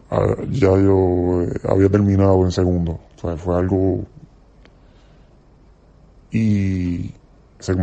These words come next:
se comenzó a reír y, y me dijo que era normal. Eh, al otro día,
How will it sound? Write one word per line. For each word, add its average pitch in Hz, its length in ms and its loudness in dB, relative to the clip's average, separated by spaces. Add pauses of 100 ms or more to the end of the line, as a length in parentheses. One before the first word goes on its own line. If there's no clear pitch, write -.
(120)
se - 140 -8
comenzó 101 360 0
a - 20 0
reír 107 800 0 (260)
y, 98 80 -6
y 95 60 -4
me 90 220 -4
dijo 87 180 -2
que 92 80 -2
era 92 120 -2
normal. 95 360 -4 (1800)
Eh, 85 640 -4 (2500)
al 95 140 -2
otro 101 240 2
día, 107 280 2